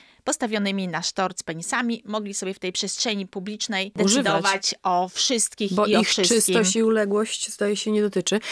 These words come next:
Speaker 2: Ja chciałam jeszcze przy tym przysposobieniu do życia w rodzinie sekundę zostać, ponieważ jest to doświadczenie mojego życia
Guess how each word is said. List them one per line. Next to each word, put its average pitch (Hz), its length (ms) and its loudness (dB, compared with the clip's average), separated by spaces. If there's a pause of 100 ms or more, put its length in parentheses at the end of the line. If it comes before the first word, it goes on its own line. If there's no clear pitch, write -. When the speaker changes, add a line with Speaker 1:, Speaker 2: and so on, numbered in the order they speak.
(140)
Speaker 2:
Ja 214 80 2
chciałam 220 240 2
jeszcze 208 200 0
przy - 140 -2
tym 214 120 -2
przysposobieniu 202 720 0
do 196 100 2
życia 196 280 2
w 190 60 0
rodzinie 196 320 4
sekundę 185 460 2
zostać, 175 480 -2
ponieważ 175 600 -2
jest 196 220 2
to 214 100 0
doświadczenie 180 600 0
mojego 170 440 4
życia 160 400 -2